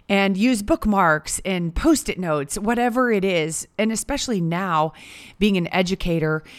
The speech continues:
it's often that I'm grabbing books off my shelf and, and looking for some lesson that I remember I learned from this book ten years ago. <laughs> I do that. I refer to my books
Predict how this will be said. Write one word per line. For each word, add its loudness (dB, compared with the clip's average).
it's 0
often 2
that -4
I'm -2
grabbing 2
books 0
off 0
my 2
shelf 2
and, -2
and -4
looking 0
for -2
some -4
lesson 0
that 0
I -2
remember 2
I 2
learned 0
from -2
this 0
book -2
ten 0
years 2
ago. 4
<laughs> -12
I 6
do 2
that. 4
I 4
refer 0
to -6
my 0
books -4